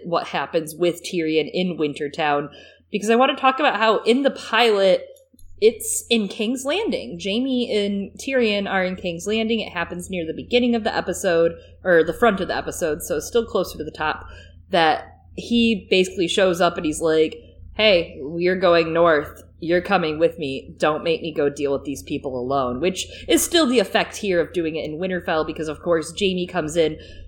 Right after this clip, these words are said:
interrupts, uh, brings three more sex workers, interrupts Tyrion's time with Ros, and says, "Do not leave me alone with these goddamn people at this feast tonight. Like, please do not." And that's a really cool, just the dynamic they establish right there.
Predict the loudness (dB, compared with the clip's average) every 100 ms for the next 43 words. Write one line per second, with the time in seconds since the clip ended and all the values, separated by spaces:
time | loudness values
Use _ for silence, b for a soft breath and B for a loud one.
0 | 0 4 6 4 2 0 4 4 4 2
1 | 2 -2 0 2 4 4 4 0 0 -2
2 | 0 0 0 0 2 0 -2 0 2 2
3 | -2 0 0 0 -2 2 4 4 2 -2
4 | 0 2 2 0 -10 b -20 -4 -2 2
5 | 4 4 2 -6 -14 -4 0 2 2 2
6 | 2 2 0 -4 -6 -8 -6 0 2 2
7 | 4 4 4 0 -6 -4 -6 -8 -6 -6
8 | -6 -8 -6 -8 -8 -8 -8 -8 -6 -6
9 | -6 -6 -6 -6 -8 -6 -6 -6 0 2
10 | 2 2 2 2 0 0 4 6 4 B
11 | B -2 -2 2 2 4 2 -2 -6 -6
12 | -4 -4 -4 -6 -6 -8 -6 -8 -6 -6
13 | -8